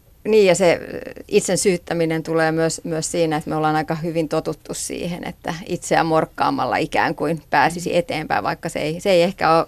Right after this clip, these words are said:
totuus myöskään tässä asiassa. Ö, itseään syyttämällä ei saa raha-asioita kuntoon. Voiks tätä omaa rahasuhdetta tai sitä om-, niin kuin om-, omia tunteita miettimällä,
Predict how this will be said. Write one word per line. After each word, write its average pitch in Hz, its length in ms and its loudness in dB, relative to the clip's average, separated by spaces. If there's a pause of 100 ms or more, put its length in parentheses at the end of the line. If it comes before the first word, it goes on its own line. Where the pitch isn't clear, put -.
(160)
totuus 202 340 0
myöskään 202 420 2
tässä 285 380 4
asiassa. - 480 0 (760)
Ö, 160 40 -8 (140)
itseään 214 380 0
syyttämällä 156 640 0
ei 233 300 8
saa 135 220 2
raha-asioita 147 800 0 (100)
kuntoon. 165 600 -2 (680)
Voiks 349 460 2 (120)
tätä 180 280 2
omaa 196 300 4
rahasuhdetta 156 760 0
tai 147 180 0
sitä 147 320 -2
om-, 165 260 -2 (120)
niin 160 200 -4
kuin 160 240 -2 (240)
om-, 185 280 2
omia 180 300 4
tunteita 156 640 2 (480)
miettimällä, 139 920 2